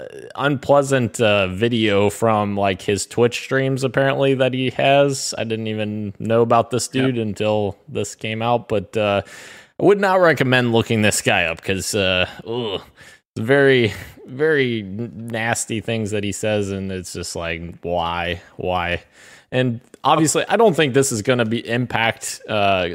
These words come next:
Speaker 1: the character Ghost from Call of Duty. He literally is just voicing him, uh, in a tiny role in the newest Modern Warfare.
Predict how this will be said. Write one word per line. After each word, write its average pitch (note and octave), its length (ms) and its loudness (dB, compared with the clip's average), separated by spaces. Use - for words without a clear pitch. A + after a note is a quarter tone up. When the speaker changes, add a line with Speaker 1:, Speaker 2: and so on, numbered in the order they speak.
Speaker 1:
the G2+ 120 -4
character G#2+ 580 0
Ghost G#2 640 0
from G2 420 -2
Call G#2+ 280 2
of F#2+ 40 -4
Duty. G#2 440 0
He A2 360 -6
literally A#2 540 0
is G2+ 100 -4
just G#2+ 180 -4
voicing G2+ 520 0
him, G#2 400 -4
uh, C2+ 40 -8
in G#2 160 -4
a F#2 100 -2
tiny A2+ 540 -4
role G#2+ 480 2
in G2 500 -6
the G#2 220 -2
newest G#2+ 360 -2
Modern G2+ 360 0
Warfare. G#2 560 0